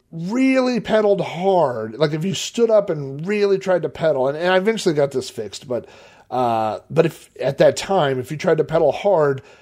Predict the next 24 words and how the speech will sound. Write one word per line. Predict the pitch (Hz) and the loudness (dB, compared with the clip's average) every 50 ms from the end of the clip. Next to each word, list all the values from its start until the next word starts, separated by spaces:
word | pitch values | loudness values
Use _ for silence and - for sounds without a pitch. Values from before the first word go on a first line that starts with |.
| _ _ | _ _
sometimes | _ - - - 202 190 190 202 185 170 170 170 165 156 143 - | _ -10 -4 0 2 2 2 0 0 0 0 2 0 0 -2 -4
the | 165 147 | -6 -6
chain | - - - 139 131 127 123 | -4 0 0 0 0 0 -2
would | 120 107 - | -4 -6 -6
come | - - 92 87 | -8 -8 -8 -8
off. | 69 50 50 - - - _ _ _ _ _ - - _ _ _ _ _ _ _ _ _ _ _ _ - | -10 -10 -12 -14 -18 -20 _ _ _ _ _ -20 -20 _ _ _ _ _ _ _ _ _ _ _ _ -2
And | - 170 175 165 | 0 0 2 2
so | - - - 190 175 175 175 175 175 180 180 175 - - | 0 0 0 2 2 4 2 2 2 0 0 -2 -4 -6
there | 156 147 190 196 196 208 | -4 0 0 2 2 2
was | 220 233 226 208 202 | 2 2 0 0 0
this | 233 233 226 208 - | 0 0 0 0 -2
girl | - - _ - 180 165 151 139 135 135 131 131 135 147 165 180 - _ _ _ _ _ _ _ _ - | -8 -10 _ 0 2 4 4 4 4 4 4 4 2 2 0 -2 -8 _ _ _ _ _ _ _ _ -8
in | 147 151 151 151 151 147 147 147 147 151 151 139 104 - - - - - - - - - - - | -4 -2 0 2 2 2 2 0 -2 -4 -6 -10 -12 -18 -20 -20 -20 -20 -20 -20 -20 -20 -20 -20
third | - - - - - - - 160 165 175 170 170 170 170 143 | -20 -20 -20 -20 -12 -2 0 2 4 4 4 4 2 2 0
grade, | 135 143 151 156 151 151 156 156 151 156 | 0 2 2 4 4 4 2 2 2 2
I | 156 | 2
think, | 147 143 165 175 147 139 120 | 0 0 -2 -4 -4 -6 -4
maybe | 135 151 160 165 160 | -2 -2 0 0 0
fourth | 139 - - 123 135 127 - - | -2 -2 0 2 2 2 0 -2
grade, | 135 123 123 123 123 120 | -2 0 0 0 0 0
but | 127 135 | 0 0
around | 151 160 175 175 170 | 2 2 2 2 0
that | 165 151 127 113 | 0 -2 -4 -4
time, | - 127 117 110 110 107 | -4 -4 -4 -4 -6 -8